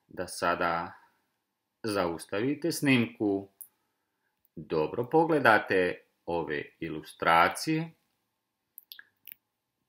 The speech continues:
otvorite svoje bilježnice i probate napisati za svaku ilustraciju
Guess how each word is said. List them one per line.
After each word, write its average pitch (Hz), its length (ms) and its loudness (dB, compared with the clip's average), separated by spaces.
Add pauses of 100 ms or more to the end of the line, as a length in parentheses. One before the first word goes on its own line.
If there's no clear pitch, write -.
otvorite 156 500 2
svoje 98 680 2 (400)
bilježnice 113 1300 -4 (520)
i 90 400 -10 (160)
probate 92 920 -2 (680)
napisati 110 1160 -6 (520)
za 85 160 -14
svaku 117 680 -4 (240)
ilustraciju 92 1200 -2